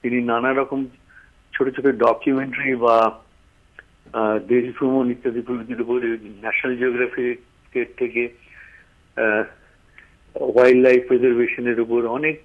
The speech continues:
এই ধরনের কাজের সঙ্গে যুক্ত ছিলেন। তিনি লিখতেনও বটে এবং সেগুলো পড়তেনও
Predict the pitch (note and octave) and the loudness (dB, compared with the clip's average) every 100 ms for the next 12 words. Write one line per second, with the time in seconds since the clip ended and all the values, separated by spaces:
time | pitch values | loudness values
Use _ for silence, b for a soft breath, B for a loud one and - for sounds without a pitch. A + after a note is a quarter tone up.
0 | _ B2+ B2 C3+ C3 C3 - A#2 A2 A#2+ | _ -4 0 -2 0 -2 0 -2 0 -4
1 | A2 _ _ _ _ _ B _ - - | -4 _ _ _ _ _ B _ -6 0
2 | B2 B2 A2+ A2 C#3 - A#2 B2 - _ | 0 0 -2 -2 -4 0 -2 -2 -8 _
3 | _ _ _ _ _ _ _ _ _ _ | _ _ _ _ _ _ _ _ _ _
4 | _ _ _ B2 A#2 A2 A#2+ - D#3 D3 | _ _ _ -6 -4 -2 -6 -2 -2 0
5 | C#3+ D3 E3 C#3+ C3+ - A#2 A2+ A2+ A2 | 2 2 2 2 0 -2 -2 0 -2 -4
6 | B B B B _ _ A#2 A2+ - G2+ | B B B B _ _ -2 0 -4 -4
7 | G2 | -8